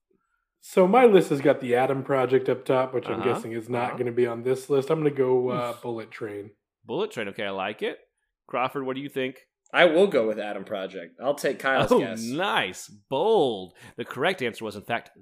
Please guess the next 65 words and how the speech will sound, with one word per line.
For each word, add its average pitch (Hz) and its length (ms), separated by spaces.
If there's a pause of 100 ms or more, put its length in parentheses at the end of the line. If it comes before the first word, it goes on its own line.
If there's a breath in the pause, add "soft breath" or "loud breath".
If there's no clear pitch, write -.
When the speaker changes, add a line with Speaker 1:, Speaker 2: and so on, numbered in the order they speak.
(140)
Speaker 2:
The 113 100
Batman, 92 840
starring 78 300
Robert 82 280
Pattinson, 113 800 (360 soft breath)
Zoe 330 240
Speaker 1:
Really? 165 200
Speaker 2:
Kravitz, 139 680
Colin 85 300
Farrell, 135 760 (240 soft breath)
uh, 92 440
which 123 140
is 127 120
what 202 160
I 147 100
M 156 100
D 131 100
B 87 120
says 90 280
is 85 100
the 90 100
stars. 92 380
I 123 40
feel 165 140
like 143 140
there's 131 180
a 120 60
few 165 200
other 127 160
ones 82 200
they're 82 100
leaving 87 300
out 87 200
there. 90 220 (800 loud breath)
Speaker 1:
Time 277 200
out. 190 160
Is 180 160
this, 330 200
like, 277 260
I 165 120
M 202 160
D 196 120
B's 180 300
official 170 580
posting, 160 500
or 156 120
is 135 100
this 160 160
just, 170 220
like, 135 180
somebody 139 600
on 135 100
the 135 140
internet 131 400
put 143 180
a 135 60
top 131 340
ten 127 220
list 127 180
together 123 380
on 117 160
I 117 100
M 113 100
D 110 120
B? 107 240